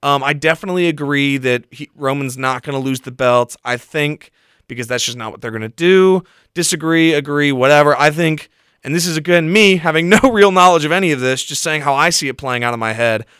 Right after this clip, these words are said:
I think it's, this is gonna be the kickstart of the downfall of Roman that's gonna end with WrestleMania forty when he loses the belt and then disappears forever,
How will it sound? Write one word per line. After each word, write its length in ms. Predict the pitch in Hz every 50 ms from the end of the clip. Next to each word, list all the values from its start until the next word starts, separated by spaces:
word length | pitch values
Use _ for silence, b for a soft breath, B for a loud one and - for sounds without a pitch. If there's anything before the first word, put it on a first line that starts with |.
| b b b -
I 160 | 135 147 170
think 520 | 156 - - 160 147 143 143 123 - - _ _ _ _ _ _ _ _ _ -
it's, 480 | 147 139 - - - - - - - _ _ _ _ _ _
this 240 | 143 139 180 196 -
is 140 | 202 175
gonna 120 | 170 175 170
be 80 | 156 147
the 100 | 143 147
kickstart 500 | - - 175 151 - - - 170 147 139
of 60 | 135
the 80 | 139 127
downfall 960 | 117 139 127 135 139 139 139 135 - - 135 123 117 113 113 110 110 85 -
of 140 | 123 117 117
Roman 480 | 120 123 123 127 123 120 113 110 110
that's 180 | 107 113 - -
gonna 160 | 151 143 135
end 280 | - - 139 139 147 151
with 120 | 151 135
WrestleMania 440 | 139 139 135 - 156 151 156 170 165
forty 280 | - - 139 139 139
when 100 | 131 127
he 80 | 127 127
loses 220 | 117 123 131 127
the 80 | - 147
belt 220 | 127 131 123 120
and 60 | - -
then 80 | 123 113
disappears 340 | 117 - - - 120 113
forever, 380 | - - 117 110 104 104 107 -